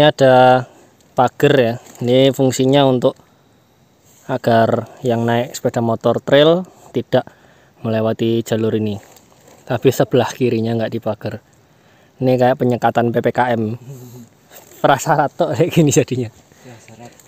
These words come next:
Speaker 1: Ada barikadenya, tapi sebelahnya dibuka.
Speaker 2: Tapi trail kalau lewat depan nggak berani masuk.
Speaker 1: Oh, sudah dilarang, ya? Kalau
Speaker 2: Sudah dilarang, pasti terabas lewat jalur yang lain.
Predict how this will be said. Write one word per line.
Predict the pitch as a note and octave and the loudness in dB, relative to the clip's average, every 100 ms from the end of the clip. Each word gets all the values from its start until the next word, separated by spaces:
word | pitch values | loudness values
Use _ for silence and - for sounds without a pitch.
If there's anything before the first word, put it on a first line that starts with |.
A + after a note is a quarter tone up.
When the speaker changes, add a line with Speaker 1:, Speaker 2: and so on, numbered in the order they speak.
| - - - | -20 -20 -10
Speaker 1:
Ada | C3 B2+ | -2 -2
barikadenya, | A#2 D3 C#3+ - D3+ - A#2 C#3 F3 _ - - | 0 0 0 0 -2 0 0 -2 -4 _ -20 -10
tapi | - B2+ C#3 | -4 -2 -2
sebelahnya | C#3 - A2 A#2+ | -4 -4 -4 -2
dibuka. | B2+ A#2+ A#2 G#2 G#2+ - - _ _ _ _ _ _ _ | 0 -2 -4 -10 -12 -14 -20 _ _ _ _ _ _ _
Speaker 2:
Tapi | C#3 C3+ F3 F3+ | -20 -16 -14 -14
trail | F3+ E3 E3+ | -16 -20 -18
kalau | D#3+ D3+ C#3+ | -16 -14 -14
lewat | D3 - | -16 -16
depan | - E3 | -18 -18
nggak | D3 C3+ | -16 -16
berani | - C3+ | -14 -14
masuk. | C#3 C#3 C3 B2 - _ _ _ _ _ - | -14 -18 -18 -20 -20 _ _ _ _ _ 0
Speaker 1:
Oh, | E3+ | 2
sudah | F3+ E3+ D3 | 2 0 2
dilarang, | C#3+ D3 E3 A#2+ | 4 4 4 0
ya? | A2 - - | -2 -6 -10
Kalau | B2+ A#2+ | -2 -2
Speaker 2:
Sudah | - | -4
dilarang, | C#3 D3 C#3+ C#3 C#3 | -10 -12 -12 -16 -18
pasti | - C3+ F3 | -18 -14 -14
terabas | - C#3+ - D3 - - _ _ _ _ - | -12 -16 -14 -16 -16 -20 _ _ _ _ -18
lewat | C3+ | -18
jalur | - B2 C3 | -16 -16 -14
yang | B2+ | -14
lain. | B2+ C3 A#2+ | -12 -12 -14